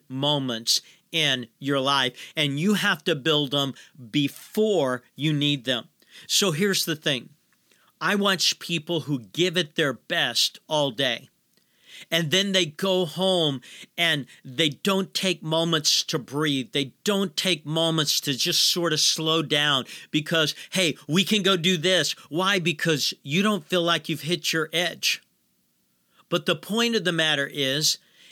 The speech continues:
is if you build decompression moments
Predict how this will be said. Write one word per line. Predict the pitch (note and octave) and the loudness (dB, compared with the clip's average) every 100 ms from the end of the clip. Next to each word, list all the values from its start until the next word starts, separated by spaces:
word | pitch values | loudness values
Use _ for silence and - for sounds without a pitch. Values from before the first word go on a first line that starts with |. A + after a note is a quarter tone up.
| - | -2
is | E3 D#3 | 0 2
if | E3 D3+ | 0 -4
you | C#3 D3+ A3 A#3+ | -6 0 0 0
build | D#3 D#3+ F#3 F3+ D#3+ - | -2 0 2 2 -2 -4
decompression | E3 F#3 - F3+ D3 F3+ E3+ - E3+ D3 | -2 -2 -2 -6 -6 -4 0 0 0 0
moments | D3+ D#3 D#3 D3 - | 0 0 0 0 -2